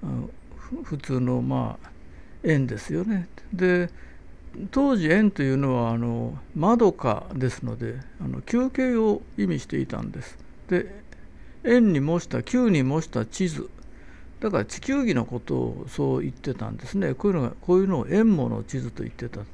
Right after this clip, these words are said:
まあ、地球儀という言葉が当時ないですので、あの、そう言ってたと。で、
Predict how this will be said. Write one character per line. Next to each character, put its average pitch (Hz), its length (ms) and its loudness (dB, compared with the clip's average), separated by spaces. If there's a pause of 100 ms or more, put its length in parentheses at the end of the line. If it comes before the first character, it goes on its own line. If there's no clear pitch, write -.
ま 151 80 0
あ、 120 40 -2
地 165 160 -2
球 269 240 0
儀 196 140 2
と 127 80 0
い 117 60 4
う 113 100 -2
言 160 100 0 (140)
葉 214 80 6
が 139 140 2
当 147 180 0
時 123 140 0
な 202 180 4
い 233 100 2
で - 120 -2
す - 100 -10
の - 160 -6
で、 117 160 -8 (960)
あ 139 80 0
の、 123 520 -4
そ - 160 -4
う - 20 0
言 127 100 -2
っ - 20 -12
て 135 160 -8
た - 140 -10
と。 123 240 -10 (1200)
で、 190 640 6